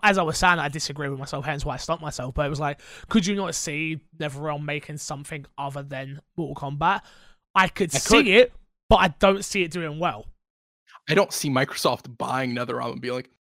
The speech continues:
Speaker 2: "Yeah, we're gonna let you make a game other than Mortal Kombat."
Speaker 1: Not at the start. Definitely not at the
Speaker 2: Yeah,
Speaker 1: start.
Speaker 2: that's what I'm saying. And they've
Speaker 1: Yeah.
Speaker 2: talked, I, I don't know if I'd wanna get them because, um, Ed Boon, the head of NetherRealms, has, has talked about how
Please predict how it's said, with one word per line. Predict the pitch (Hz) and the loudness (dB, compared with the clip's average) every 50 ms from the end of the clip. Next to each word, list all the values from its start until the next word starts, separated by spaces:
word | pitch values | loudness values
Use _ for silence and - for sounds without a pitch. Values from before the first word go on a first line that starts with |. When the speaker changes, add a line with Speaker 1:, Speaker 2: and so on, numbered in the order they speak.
| _ | _
Speaker 2:
"Yeah, | - 143 165 175 151 | 0 2 2 2 2
we're | 135 139 | 2 2
gonna | 143 147 139 | 2 2 2
let | 131 131 - - | 2 0 -2 -6
you | 131 | -8
make | 123 120 - - | -8 -8 -8 -10
a | |
game | - 123 120 113 113 _ - | -12 -10 -10 -10 -12 _ -2
other | 123 127 127 117 | 0 0 0 0
than | 107 - - | -4 -8 -10
Mortal | 92 101 - - | -10 -12 -12 -14
Kombat." | - - - - - - - - - _ _ - | -14 -16 -16 -16 -14 -14 -14 -14 -14 _ _ 2
Speaker 1:
Not | 202 233 247 226 202 | 6 6 6 6 6
at | 170 | -2
the | 165 - | -2 -2
start. | - - 175 139 127 120 - - | 0 0 0 -2 -2 -6 -6 0
Definitely | - 208 180 - - 160 147 143 | 2 2 2 2 -2 -6 -8 -8
not | 143 139 131 120 123 | -10 -10 -10 -10 -8
at | 135 | -2
the | 135 156 | 2 2
Speaker 2:
Yeah, | 131 107 104 | 2 2 2
Speaker 1:
start. | 110 - - | -2 0 -2
Speaker 2:
that's | 143 135 - - | -2 -2 0 0
what | 147 | 0
I'm | 123 113 | 0 0
saying. | 113 - 147 123 120 | 0 -2 -2 -2 -2
And | - 147 147 147 | -2 -2 0 2
they've | 160 175 190 196 | 2 2 2 2
Speaker 1:
Yeah. | - | 0
Speaker 2:
talked, | - - 175 165 165 - - | -2 0 2 2 2 0 -2
I, | 139 147 143 - - _ _ _ - - | -2 -2 -2 -2 -6 _ _ _ -4 -2
I | 143 | -2
don't | 170 175 | 0 0
know | 170 170 | 0 -2
if | 156 180 | -2 -2
I'd | 156 139 | -4 -6
wanna | 131 135 131 127 | -6 -6 -6 -4
get | 123 139 143 - | -4 -4 -4 -4
them | - 117 110 | -6 -6 -6
because, | 113 113 120 110 101 - - - - | -6 -6 -6 -6 -8 -8 -12 -10 -10
um, | 123 117 - - - - _ _ - | -10 -10 -10 -14 -18 -20 _ _ -4
Ed | 151 143 135 120 | -4 -4 -2 -2
Boon, | 135 139 135 127 117 113 | -4 -4 -4 -4 -6 -6
the | 113 117 | -6 -6
head | 123 - - 139 123 | -8 -6 -8 -8 -8
of | 117 113 | -8 -8
NetherRealms, | 120 123 135 143 - - - - - | -8 -8 -8 -8 -10 -10 -12 -14 -12
has, | 160 139 - - _ _ _ _ _ - | -14 -16 -16 -18 _ _ _ _ _ -8
has | - 131 - - | -8 -8 -6 0
talked | - 156 147 - - | 0 0 0 0 -2
about | 127 123 | -4 -2
how | 123 117 113 - | -2 -4 -4 -6